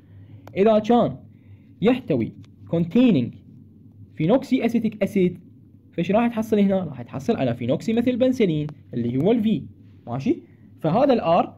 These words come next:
راح يعتمد على الفرمنتيشن. الفرمنتيشن اذا احتوى على فينايل اسيتيك اسيد، فهنا انت حصلت بنزايل. اذا احتوى على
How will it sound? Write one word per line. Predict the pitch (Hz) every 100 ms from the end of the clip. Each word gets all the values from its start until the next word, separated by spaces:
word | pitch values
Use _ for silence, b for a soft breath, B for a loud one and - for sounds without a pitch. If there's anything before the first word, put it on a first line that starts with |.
| -
راح | 170 185
يعتمد | 302 262 202
على | 285
الفرمنتيشن. | 311 220 170 139 117 113 - B B B B
الفرمنتيشن | 156 208 214 220 311 294 170
اذا | 135 139
احتوى | - - 180
على | 127 120 -
فينايل | 214 277 262
اسيتيك | 247 254 254
اسيد، | 240 247 -
فهنا | 135 156
انت | 190
حصلت | 165 143 180 214
بنزايل. | 233 220 226 123 - - - - - - - - - - b b -
اذا | 139
احتوى | 139 262 233
على | 131 123 117